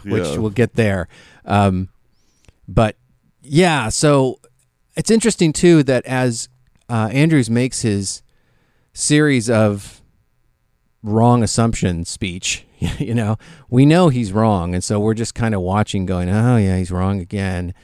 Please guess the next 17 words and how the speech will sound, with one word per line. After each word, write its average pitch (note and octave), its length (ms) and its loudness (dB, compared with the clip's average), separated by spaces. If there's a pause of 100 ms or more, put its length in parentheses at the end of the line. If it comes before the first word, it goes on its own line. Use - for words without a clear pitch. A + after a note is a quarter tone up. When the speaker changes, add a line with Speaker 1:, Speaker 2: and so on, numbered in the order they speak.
(320)
Speaker 1:
Is F#2 120 -8
anybody G2 380 -2
gonna F#2 200 -6
correct G2 440 -4
him?" F2 320 -2
We A2+ 120 -4
don't C3 200 2
even A2 160 -4
have G#2 260 -6
a F2+ 360 -6
character A2 460 -4
in G#2 160 -2
the F#2+ 80 -2
scene G2+ 400 -4
to F#2+ 100 -10
be G2 200 -4
the F2 340 -6